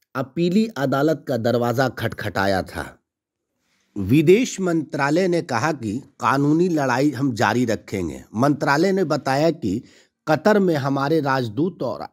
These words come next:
अन्य अधिकारी उनके परिवार के सदस्यों के साथ आज अपील अदालत में मौजूद थे। मामले की शुरुआत से ही हम उनके साथ खड़े हैं। हम सभी उन्हें कानूनी सहायता देना जारी रखेंगे।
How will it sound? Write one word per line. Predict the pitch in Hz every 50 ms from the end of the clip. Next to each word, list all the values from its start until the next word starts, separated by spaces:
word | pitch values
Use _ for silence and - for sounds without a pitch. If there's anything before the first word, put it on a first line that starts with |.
| _
अन्य | - 180 185 180 170
अधिकारी | - 131 120 107 123 135 123 - 120 117 120 139
उनके | 156 160 139 120 123 117 - 135
परिवार | 123 - - 131 131 131 131 139 139 151 165 160
के | - - 135
सदस्यों | 123 - 131 120 110 127 120 - - 156 147
के | 131 127 123 107
साथ | - - 107 101 113 - - _ _ - _ _ - _ _ _ -
आज | 127 143 156 143 151 160 -
अपील | 143 135 131 - - 165 180 185 185 - -
अदालत | 127 120 113 120 127 143 147 135 -
में | 131 127
मौजूद | 120 113 113 113 104 107 117 110 110 - -
थे। | 76 67 - _ _ _ -
मामले | 107 123 131 131 143 147 151 170
की | 170 170 175 151
शुरुआत | - - 147 139 139 135 135 151 135
से | 131 - - 165 156
ही | 151 170 170
हम | 139 156 156 147
उनके | 147 143 143 135 131 - 147 131
साथ | - - 123 127 117
खड़े | - - - 107 117 120 107 87
हैं। | 78 69 67 _ _ _ - _ - - - - _ _
हम | - 131 160 160
सभी | 160 - 180 165 156 170 214 226 214 - - _ _ _ _ _
उन्हें | - 156 160 160 175 165
कानूनी | 170 - - 143 143 151 156 160 170 190 185
सहायता | - - 160 135 127 143 143 135 135 156 147
देना | 127 123 123 123 135 135
जारी | 123 113 120 113 120 127
रखेंगे। | 120 117 107 - - 120 110 101 85 76 76